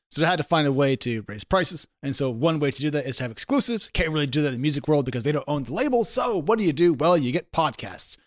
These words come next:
And one big podcast is the Joe Rogan Experience, or J R E, or really just what we call Joe Rogan. It's kinda him talking to some people. It's a, it's a long-form show, which is a polite way of saying unedited.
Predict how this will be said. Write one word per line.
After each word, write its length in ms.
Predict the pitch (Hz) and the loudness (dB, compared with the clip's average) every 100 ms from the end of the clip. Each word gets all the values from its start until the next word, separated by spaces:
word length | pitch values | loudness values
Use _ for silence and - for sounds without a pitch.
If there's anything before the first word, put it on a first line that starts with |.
| _ | _
And 160 | 127 123 | -8 0
one 420 | 185 233 240 151 - | 4 4 2 0 -2
big 400 | - 185 208 170 | 0 2 2 2
podcast 600 | - 214 240 - 120 139 147 | 2 4 2 -2 -2 -2 0
is 220 | 165 147 | 0 0
the 100 | 165 | 0
Joe 180 | 165 170 | 4 4
Rogan 320 | 151 151 160 | 4 2 0
Experience, 420 | 147 - 254 - | -2 -4 -4 -6
or 60 | 101 | -6
J 300 | - 170 160 | 0 2 4
R 180 | 147 | 2
E, 160 | 160 110 _ - | 0 -2 _ -6
or 80 | - | -2
really 220 | 269 294 185 | 2 4 4
just 180 | 160 | 4
what 120 | 170 156 | 2 2
we 80 | |
call 360 | 151 151 151 147 _ _ _ | 4 4 4 0 _ _ _
Joe 120 | - | 2
Rogan. 320 | 226 190 214 - _ _ _ | 4 4 0 -8 _ _ _
It's 80 | - | -2
kinda 220 | 233 170 | 2 2
him 400 | 156 175 175 175 | 2 2 2 0
talking 360 | - 170 185 175 | 2 2 0 -6
to 100 | - | -4
some 120 | 139 | 0
people. 320 | 156 160 170 _ _ _ _ | 0 0 -8 _ _ _ _
It's 260 | 233 226 226 | 0 2 4
a, 160 | 220 - | 4 4
it's 100 | 190 | 2
a 40 | |
long-form 580 | 175 208 226 226 233 226 | 4 4 4 4 4 4
show, 320 | - 226 240 | 2 4 4
which 160 | 208 151 | 2 0
is 100 | 151 | 0
a 60 | |
polite 260 | - 175 170 | 4 4 6
way 160 | 170 | 6
of 80 | 165 | 6
saying 280 | - 170 156 | 4 2 2
unedited. 680 | 151 175 175 156 175 202 196 | 2 2 2 2 4 4 0